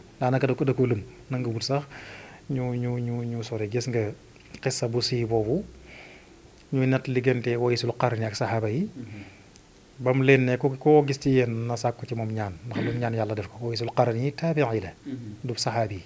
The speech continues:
ndax gisul Yonent bi. Yonent bi moom ka ñu tudde saxaabi yi, ka bokk ci saxaaba yi mooy koo xam ne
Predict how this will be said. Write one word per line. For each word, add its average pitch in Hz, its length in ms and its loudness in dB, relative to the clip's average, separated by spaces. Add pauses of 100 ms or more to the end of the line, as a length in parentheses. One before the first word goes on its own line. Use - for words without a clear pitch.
ndax 123 220 -6
gisul 135 200 0
Yonent 117 300 -2
bi. - 80 -10 (800)
Yonent 156 220 8
bi 135 180 2
moom 127 160 4
ka 151 140 2
ñu 170 160 4
tudde 147 220 4
saxaabi 123 440 0
yi, 147 220 -2
ka - 100 0
bokk 147 220 0
ci 143 60 0
saxaaba 131 340 2
yi 120 80 2
mooy 120 160 -2
koo 120 160 2
xam 110 180 -2
ne 123 160 -4